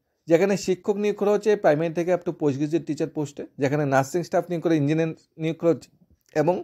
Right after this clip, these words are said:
ন্যূনতম এইট পাস থেকে up to গ্র্যাজুয়েশন পাস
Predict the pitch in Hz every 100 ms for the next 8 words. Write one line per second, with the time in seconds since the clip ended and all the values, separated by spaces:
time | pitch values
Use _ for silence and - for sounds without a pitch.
0 | - _ _ _ _ _ _ _ 139 143
1 | 175 170 175 175 165 _ - 147 - 180
2 | - 180 180 - 127 123 123 156 170 165
3 | 147